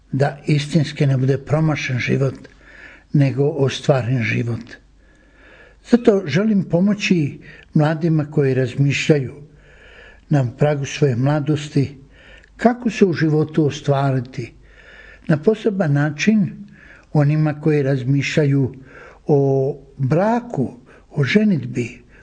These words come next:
udaji, o obitelji. Zapravo želio bih im pomoći da se ozbiljno priprave o duhovnom zvanju, ćemo drugom zgodom. Na poseban način bih htio vam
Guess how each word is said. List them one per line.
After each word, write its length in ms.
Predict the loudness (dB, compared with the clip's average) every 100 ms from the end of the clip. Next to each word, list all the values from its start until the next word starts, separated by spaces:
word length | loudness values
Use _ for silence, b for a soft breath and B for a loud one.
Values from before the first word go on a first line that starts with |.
| b
udaji, 680 | 0 2 0 0 -2 -6 -18 B B B B 0
o 180 | 2
obitelji. 800 | 2 0 0 0 0 0 -4 -8 -20 B B B B B B
Zapravo 520 | 2 2 2 2 0
želio 340 | 2 0 2 2
bih 140 | 0
im 140 | 0 0
pomoći 420 | 2 2 0 0
da 140 | 0
se 160 | 2 2
ozbiljno 460 | 0 0 0 0 2
priprave 580 | 2 0 -2 -2 -2 -6 -10 B B B B B B
o 120 | -4 0
duhovnom 560 | 2 2 2 2 2
zvanju, 400 | 2 0 2 2
ćemo 300 | 2 2 2
drugom 380 | 0 0 2 0
zgodom. 480 | 0 0 0 -4 -6 -12 _ _ B B B B B B -2
Na 120 | 4
poseban 500 | 4 4 0 2 2
način 460 | 2 0 2 2
bih 240 | 4 0 -4 B B B B -14
htio 420 | 2 4 4 -2 -4
vam 280 | -2 0